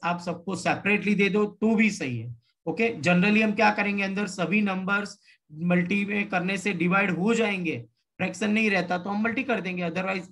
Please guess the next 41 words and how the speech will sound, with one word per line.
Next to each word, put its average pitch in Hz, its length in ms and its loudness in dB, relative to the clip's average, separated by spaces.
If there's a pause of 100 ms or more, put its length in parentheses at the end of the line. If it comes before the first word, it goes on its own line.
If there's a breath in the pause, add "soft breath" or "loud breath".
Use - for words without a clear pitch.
as 156 220 0
it 151 80 -4
is 156 180 -2
भी 180 80 2
आप 226 340 0
रख 143 280 -4
सकते 120 340 -8
हो। 117 220 -6
ओके, 233 280 -2 (1000 loud breath)
Next 175 380 -2 (680)
nine 170 280 4
number 180 340 4
और 160 260 -2
ten 160 180 2
number 170 260 0
भी 180 80 -2
होमवर्क 175 360 -2
में, 185 100 -4
और 165 360 -4
eleven 233 300 4
number 208 280 0
में 202 120 -2
यहाँ 190 160 -2
पे 185 120 -8
कर 180 160 -4
रहा 175 80 -2
हूँ 180 100 -2
स्टूडेंट्स, 175 360 -4
वो, 180 340 0 (340 loud breath)
अ, 156 160 2
डि-, 165 480 -2
अ, 151 140 -4 (480)
trigonometry 180 640 2
function 151 400 -2
के 185 180 -2 (180)
related 131 500 -2
है। 113 140 -6 (120)
तो 175 100 -2
सबसे 214 320 -2
पहले 202 260 0
हम 196 180 0